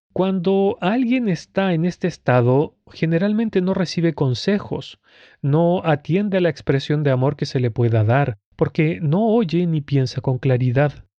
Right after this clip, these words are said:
Piensa que la vida es injusta, que hay tantas cosas que debería tener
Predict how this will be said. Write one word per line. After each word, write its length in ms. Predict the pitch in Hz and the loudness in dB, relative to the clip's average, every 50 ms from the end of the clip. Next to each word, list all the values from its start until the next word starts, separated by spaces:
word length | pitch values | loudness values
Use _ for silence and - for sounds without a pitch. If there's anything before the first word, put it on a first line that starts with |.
| _ _ _ | _ _ _
Piensa 300 | - 208 226 - 254 - | -4 -4 -2 -2 -4 -2
que 120 | - 196 | 0 2
la 100 | 185 170 | 2 2
vida 200 | 151 165 175 185 | 2 2 0 0
es 160 | 165 - - | -2 -2 -2
injusta, 760 | 139 127 - - - 151 165 156 - - - - 104 98 101 - _ | -4 -4 -4 -2 0 0 0 0 -2 -6 -8 -8 -6 -6 -8 -12 _
que 400 | - 135 123 127 127 123 127 135 | -4 -2 0 0 0 0 0 0
hay 280 | 131 135 143 143 139 135 | 0 0 0 0 -2 -2
tantas 600 | - _ - 170 196 202 - - 196 170 - - | -4 _ -2 -2 -2 -2 -2 -2 -4 -4 -4 -6
cosas 400 | - 170 165 147 - 170 151 - | -4 -4 -4 -4 -4 -6 -8 -4
que 140 | - 139 120 | -2 0 0
debería 400 | 117 120 120 120 131 147 165 160 | 2 2 0 2 0 0 0 0
tener 460 | - 180 170 160 165 165 160 170 | 0 -2 -2 0 0 0 0 -2